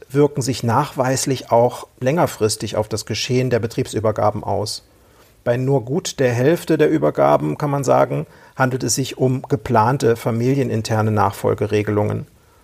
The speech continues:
Bei den anderen fünfzig Prozent ist es notwendig, nach anderen Lösungen zu suchen und diese zu finden. Hier kommen zum Beispiel Modelle wie Übergabe an Mitarbeiter oder Führungskräfte,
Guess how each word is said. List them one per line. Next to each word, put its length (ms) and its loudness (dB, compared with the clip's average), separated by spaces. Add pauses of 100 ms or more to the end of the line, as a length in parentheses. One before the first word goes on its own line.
(180)
Bei 100 4
den 160 0
anderen 260 2
fünfzig 400 -2
Prozent 380 0
ist 140 -2
es 100 -4
notwendig, 720 -2 (300)
nach 280 0 (100)
anderen 400 4
Lösungen 420 2
zu 160 -2
suchen 380 -2
und 180 -4
diese 240 -4
zu 140 -6
finden. 580 -2 (460)
Hier 120 -6
kommen 220 2
zum 160 -2
Beispiel 300 4
Modelle 420 2
wie 80 -4
Übergabe 540 2
an 120 -4
Mitarbeiter 720 2
oder 160 0
Führungskräfte, 920 -2